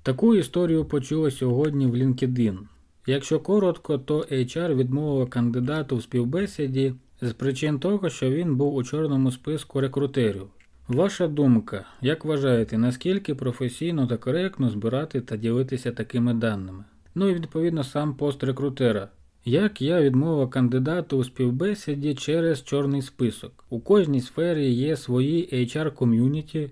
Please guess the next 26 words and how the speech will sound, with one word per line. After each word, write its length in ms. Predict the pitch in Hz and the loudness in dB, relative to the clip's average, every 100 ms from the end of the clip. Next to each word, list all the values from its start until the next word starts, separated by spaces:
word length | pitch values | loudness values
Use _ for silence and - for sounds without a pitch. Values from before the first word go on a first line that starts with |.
| - - - | -12 -18 -6
де 300 | 127 202 196 | 2 4 4
ми 200 | 180 190 | 2 2
обмінюємося 880 | 131 147 190 170 156 143 135 127 123 | 4 2 0 0 0 2 2 2 0
інсайдами, 760 | 120 120 185 202 180 170 156 | 0 0 0 0 2 0 2
ділимось 560 | 131 147 147 131 120 117 | 2 2 4 6 4 2
корисними 880 | - 123 147 131 127 120 120 113 107 | 0 2 2 0 0 2 4 2 0
контактами, 800 | - 113 117 185 202 - 151 147 | -2 -2 -2 -2 -4 -4 -4 -2
обговорюємо 760 | - 117 110 143 160 147 127 117 | -2 -4 -2 0 2 4 4 4
новини 560 | 117 135 202 190 175 131 | 2 2 0 0 -2 -4
та 180 | - 170 | -4 -2
навіть 460 | 135 147 147 135 - - - - | 0 0 -2 -4 -8 -20 -12 -4
розповідаємо 840 | 127 - 143 151 190 196 180 156 | -4 0 0 2 2 2 2 2
негативні 680 | 139 123 131 185 190 165 135 | 2 2 0 0 0 0 -2
кейси 520 | 139 156 160 - 135 | 0 -2 -2 -2 -4
з 80 | 123 | -4
кандидатами. 840 | - 135 139 127 101 - - 110 - - - - - | -2 0 0 0 -2 -4 -12 -14 -18 -20 -20 -10 0
Ну, 180 | 117 202 | 0 2
поки 340 | 180 175 175 | -2 -2 -6
що 180 | - 160 | -4 -2
звучить 500 | 123 127 143 156 - | 0 0 -2 -6 -4
так, 320 | 123 123 - | -4 -2 -2
наче 380 | 123 123 127 127 | 0 0 -2 -4
це 200 | 117 123 | -4 -6
і 60 | 120 | -6
справді 460 | - 117 113 117 | -6 -4 -2 -2
зручно. 560 | 113 113 104 - 107 | 0 0 -2 -6 -14